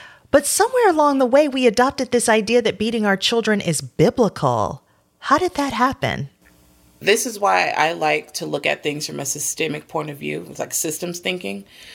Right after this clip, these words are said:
Speaker 2: Because when you start to look at it that way, you realize how all of these systems play into each other, right? So, so we have, um, the systems of, like, capitalism, patriarchy, white supremacy at the top.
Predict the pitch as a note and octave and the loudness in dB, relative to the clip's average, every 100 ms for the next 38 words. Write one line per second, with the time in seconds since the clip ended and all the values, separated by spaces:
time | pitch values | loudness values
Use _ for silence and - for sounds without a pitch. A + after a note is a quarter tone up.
0 | - - F#3+ F#3+ A#3 C4+ B3 F3+ F3+ F3 | -20 -6 -4 0 0 2 -2 0 -4 -2
1 | D#3+ D#3+ D#3+ D#3+ D3+ D3+ D#3 D#3+ D#3 D3 | 0 0 2 -2 0 -4 -4 -2 0 0
2 | D3 D3 E3+ D3 - D#3+ A3 B3 G3+ G3 | -2 -4 -2 -2 0 0 0 0 -4 -6
3 | F3 F3 F3+ - - E3+ D3+ D3+ - D3+ | -6 -6 -10 -14 -4 0 0 -2 -8 -8
4 | D#3 C#3+ - _ _ C3+ C3+ - - C#3+ | -8 -8 -12 _ _ -8 -4 -6 -4 -4
5 | C#3+ - - - - - F#3 F3+ - F3+ | -4 -6 -18 -20 -14 -2 -2 -2 0 0
6 | E3 F3 F3+ E3 D#3+ D#3 D3+ D3 _ - | 2 -2 2 2 2 0 -4 -12 _ -20
7 | - - _ D3+ D#3 D3+ D3+ - D#3+ D#3 | -20 -20 _ 0 2 -2 -6 -4 -4 -2
8 | F3 E3 E3+ D#3+ D#3 D#3 D3 C#3 - F#3+ | -4 -2 0 0 -2 -4 -2 -4 -4 -4
9 | D#3+ F3 E3 D#3+ D#3 D3+ D3+ D#3 C#3+ D#3 | -4 -2 0 0 0 -4 -2 -4 -4 0
10 | C#3+ C#3 C#3 C3+ C#3 C3 - - C3+ C3+ | 0 0 -6 -4 -4 -4 -6 -6 -6 -4
11 | C3+ C3 - - G3 F#3 - | -4 -4 -4 -4 0 0 -2